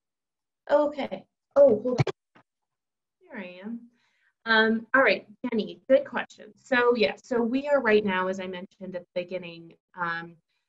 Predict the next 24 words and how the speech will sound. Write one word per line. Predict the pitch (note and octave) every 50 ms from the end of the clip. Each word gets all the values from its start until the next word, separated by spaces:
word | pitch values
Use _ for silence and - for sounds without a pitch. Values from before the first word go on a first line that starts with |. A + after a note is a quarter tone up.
| _ _ _ _ _ _ _ _ _ _
reviewing | A#3 A#3+ A3+ B3 C4 C#4 C#4 C4
all | B3 A#3 A#3 A#3
of | A3 G#3
this | G#3 G#3 G#3 G#3
data | - G3+ F#3 F3+ F3+ F3+ F3+ F3+ F3+ F3 F3 F#3 - _
and, | F#3+ F3+ F3+ F3+ F3 F3 F3 E3+ F3 E3+ F3 F3+ - - _ _
uh, | - F3+ F3 F3 - -
again, | F#3+ F#3 F#3+ F#3+ F#3+ F3 E3+ E3+ E3+ E3+
trying | - - F3 F3 F3+ F#3
to | G3+ - -
figure | F#3 E3+ E3+ E3+
out | E3 D#3+ E3 E3 E3 E3
what | E3+ F3 F3 F3 -
ways | F3 F3 E3+ E3+ E3 E3 D#3+ -
rac | - E3 D#3+ D#3+ E3 E3 - - _ _ _ _ G3
can, | F#3+ E3+ E3+ E3 E3 D#3+ E3 E3 E3 E3 E3 E3+ - _
um, | F3 E3+ E3+ E3+ E3+ E3+ E3+ E3+ E3+ E3+ E3+ F3 F3+ F3 F#3+ G3+ _ _ _ _ _ _ _ _ - G3 F#3+
be | G3+ F#3+ F#3+
responsive, | F#3 F#3 F3+ - - G#3 G3 G3+ G3+ G#3+ A3+ A#3+ A#3+ B3 C4 B3+ - - - _ _
uh, | F#3+ F3+ F3 F3 F3 E3+ - - -
and | F#3+ F3+ F3 F3+
in | - - G3 G3
support | G3 - G#3 - - F#3 E3+ E3 E3+ - -
of | F3 E3